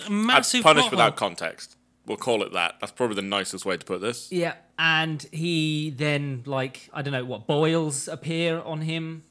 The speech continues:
Speaker 2: Yeah, he gets,
Speaker 3: I
Speaker 2: like,
Speaker 3: mean, they're not really
Speaker 2: hives or
Speaker 3: boils or
Speaker 2: something.
Speaker 3: something. It just bursts out in spots of blood everywhere.
Speaker 2: It swells.
Speaker 1: His blood explodes, explodes from his body.
Speaker 2: Yeah.
Speaker 3: Yeah, he just pops like a balloon.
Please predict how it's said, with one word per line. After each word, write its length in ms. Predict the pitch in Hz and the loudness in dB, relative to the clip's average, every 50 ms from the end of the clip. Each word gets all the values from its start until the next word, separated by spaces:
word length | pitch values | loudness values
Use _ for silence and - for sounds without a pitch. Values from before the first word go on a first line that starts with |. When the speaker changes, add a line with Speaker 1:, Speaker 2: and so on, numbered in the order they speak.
| - 143 - | -14 -4 2
Speaker 2:
Yeah, 200 | 120 131 139 135 | 6 8 8 8
he 60 | 127 | 8
gets, 160 | 120 123 120 | 6 4 4
Speaker 3:
I 20 | - | 6
Speaker 2:
like, 80 | 117 113 | 4 4
Speaker 3:
mean, 40 | - | 4
they're 100 | 233 240 | 4 6
not 200 | 247 107 107 110 | 8 10 10 12
really 200 | 120 123 123 - | 12 10 10 8
Speaker 2:
hives 140 | - - 165 | 6 6 4
or 40 | 160 | 4
Speaker 3:
boils 180 | 156 - - - | 6 6 6 6
or 20 | 135 | 4
Speaker 2:
something. 400 | 131 127 131 131 139 139 143 147 | 4 2 2 2 0 0 0 0
Speaker 3:
something. 320 | 147 135 127 - 139 143 | -2 -4 -4 -8 -8 -6
It 160 | 165 156 147 | -6 -8 -6
just 260 | - 165 - - - - | -6 -8 -8 -8 -4 0
bursts 340 | 190 180 170 170 165 - | 2 4 4 2 2 0
out 200 | - 165 151 139 | -2 -2 -2 -2
in 80 | 139 131 | -4 -4
spots 400 | - - - - 151 - - - | -4 -4 -2 -2 -6 -6 -6 -12
of 120 | 135 - | -10 -6
blood 300 | - 151 143 139 135 123 | -4 -2 0 0 0 0
everywhere. 200 | 127 117 107 165 | -2 -2 2 6
Speaker 2:
It 60 | 160 - | 6 8
swells. 560 | - 170 151 104 82 82 82 - - - - _ _ _ _ - | 10 10 8 8 8 2 -4 -4 -6 -6 -6 _ _ _ _ -6
Speaker 1:
His 140 | 240 220 - - _ _ - | -6 -6 -6 -8 _ _ -4
blood 180 | 269 254 214 | -2 -2 -2
explodes, 640 | 180 165 165 - - - 180 170 - - - - - - _ _ - - | -2 -2 -4 -4 -4 -2 -2 -2 -2 -4 -8 -12 -14 -16 _ _ -8 -6
explodes 520 | 180 - - - - 196 180 175 170 160 | -4 -4 -4 -2 0 0 0 0 -2 -4
from 200 | - - 175 165 | -6 -6 -4 -6
his 100 | 156 147 | -6 -6
body. 320 | 147 165 156 135 110 - _ _ _ _ _ _ - - | -4 -6 -6 -6 -6 -12 _ _ _ _ _ _ -18 -10
Speaker 2:
Yeah. 200 | - 98 95 190 | -4 0 2 4
Speaker 3:
Yeah, 200 | 233 202 160 147 | 6 6 6 6
he 120 | 165 165 | 4 2
just 360 | 156 135 139 127 - - - - | 2 0 -2 -6 -8 -12 -10 -6
pops 260 | 151 131 - - - | -6 -6 -6 -6 -6
like 160 | 135 127 - | -6 -6 -6
a 60 | 139 | -8
balloon. 500 | 135 120 139 135 131 127 120 113 117 117 | -10 -6 -4 -2 -2 -2 -4 -6 -8 -10